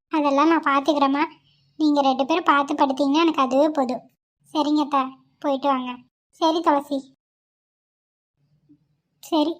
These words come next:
நம்ம போவோம். பிள்ளைங்க சந்தோஷம்தான் நமக்கு முக்கியம். ஐயோ, இவர்கிட்ட வேற போய் எப்படி பேசுறது? எனக்கு ஒரு மாதிரி வெக்கமா வருது. So, ஐயோ,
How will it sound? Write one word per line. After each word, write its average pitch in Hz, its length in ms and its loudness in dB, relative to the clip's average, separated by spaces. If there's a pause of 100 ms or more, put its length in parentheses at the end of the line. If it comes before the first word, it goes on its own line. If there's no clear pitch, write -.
(160)
நம்ம 277 360 -2
போவோம். 302 360 2 (460)
பிள்ளைங்க 302 340 2
சந்தோஷம்தான் 277 680 -2
நமக்கு 294 260 -2
முக்கியம். 294 360 0 (1500)
ஐயோ, 269 300 0 (300)
இவர்கிட்ட 302 520 0
வேற 330 220 -2
போய் 339 300 -2
எப்படி 339 260 -4
பேசுறது? 302 480 -4
எனக்கு 285 240 -6
ஒரு 269 100 -2
மாதிரி 294 240 -2
வெக்கமா 320 500 -2
வருது. 285 320 -2 (760)
So, 339 160 -6 (1800)
ஐயோ, 320 500 2